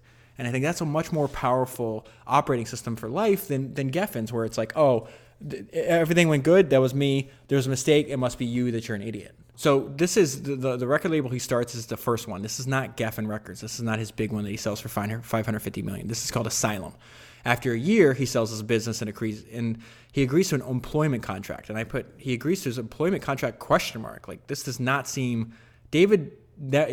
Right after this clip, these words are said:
didn't like having partners, didn't like being told what to do. Why would you sign an employment contract? Well, he had to 'cause he's gonna get some money out of it. Uh, although Geffen's goal from the beginning was to one day sell Asylum and reap a cash windfall,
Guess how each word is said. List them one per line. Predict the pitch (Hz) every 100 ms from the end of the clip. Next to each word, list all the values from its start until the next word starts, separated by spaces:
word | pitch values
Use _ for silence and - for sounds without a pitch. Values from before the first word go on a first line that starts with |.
| 135
didn't | 156
like | 165
having | 160 139
partners, | 120 127 123 120
didn't | 143
like | 160
being | 135 123
told | 131
what | 120 117
to | 113
do. | 110 147
Why | 101 113
would | 131 135
you | 123
sign | - 113
an | 101
employment | 90 - 190 156
contract? | 104 98 - - -
Well, | 117
he | 117
had | 151 139
to | 110
'cause | 113
he's | -
gonna | 123 107
get | 104
some | -
money | 117 117
out | 92
of | 62
it. | - - - - - - - -
Uh, |
although | 135 139 160
Geffen's | 165 196 220 151
goal | 160 185
from | 233
the | 220
beginning | 160 156
was | 147 131
to | -
one | 127 147
day | 147
sell | 135 156 156
Asylum | - 143 139 117
and | 117
reap | 120 131
a | 127
cash | 117 - 117 -
windfall, | 175 170 117 113